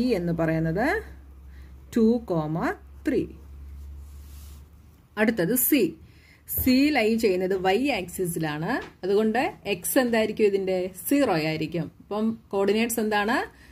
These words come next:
സീറോ കോമ ത്രീ. സി സീറോ കോമ ത്രീ. അടുത്തതായിട്ട് നമ്മൾ നോക്കുന്നത് പാരലലോഗ്രത്തിൻ്റെയാണ്. പാരലലോഗ്രത്തിന് ഇവിടെ നാല് വെർട്ടീസസ് ഉണ്ട്.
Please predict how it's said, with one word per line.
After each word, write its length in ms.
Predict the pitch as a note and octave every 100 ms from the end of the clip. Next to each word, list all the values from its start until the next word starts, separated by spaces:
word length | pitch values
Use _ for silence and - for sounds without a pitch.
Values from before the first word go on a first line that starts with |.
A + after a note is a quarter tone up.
| - - -
സീറോ 340 | F3+ F3+ G#3
കോമ 360 | A3+ F#3+ E3+ G3 F4 A4+ - - _ -
ത്രീ. 180 | E4 G3+ - - - - - _ - - - - _ _ _ _ _ - _ _ _ _ - _ _ - - - - - - _ - - - - - - - - - - -
സി 540 | G#3 G3 E3+ F3+ E4 - _ - - _ -
സീറോ 400 | - G3 F#3+ G3+
കോമ 320 | G3 E3 D#3 E3+ D#4 G#4+ _ _ _ -
ത്രീ. 120 | G#3+ - - _ _ - - - -
അടുത്തതായിട്ട് 540 | A3 A#3 - A#3+ F#3+
നമ്മൾ 240 | G#3 F#3+ G3
നോക്കുന്നത് 500 | G3 F3 F#3+ G3 B3
പാരലലോഗ്രത്തിൻ്റെയാണ്. 1400 | C4+ G3+ F#3+ G3 G3 F#3+ F#3+ F#3+ G#3 G3 F3+ D#3+ A3+ E4+
പാരലലോഗ്രത്തിന് 760 | G#3 F#3 F#3 G3 G3 G#3 G#3+ G#3
ഇവിടെ 180 | F3+
നാല് 520 | G3+ F#3 F3+ F3+ G#3+ C#4+ F3+
വെർട്ടീസസ് 520 | F3 F3 F#3+ G#3+ G#3
ഉണ്ട്. 380 | E3+ E3 B3